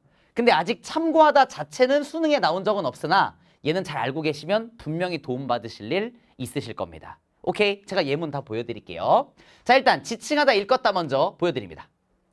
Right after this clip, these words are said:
자, 이공일칠 수능이고요. Duration refers to the time that events last. 그랬어요.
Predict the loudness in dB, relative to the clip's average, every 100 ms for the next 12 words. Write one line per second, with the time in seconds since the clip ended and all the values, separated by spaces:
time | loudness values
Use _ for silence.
0 | _ _ _ _ _ 4 4 4 4 2
1 | -4 -4 -4 -4 -2 -2 -4 _ _ _
2 | -10 0 4 4 4 -2 -4 -6 -8 -16
3 | -2 -2 0 0 0 -2 -12 -2 -2 -2
4 | -4 0 2 2 -4 -8 -4 -4 -4 -8
5 | 0 0 -2 -14 -6 -6 -6 -10 _ -14
6 | -14 -12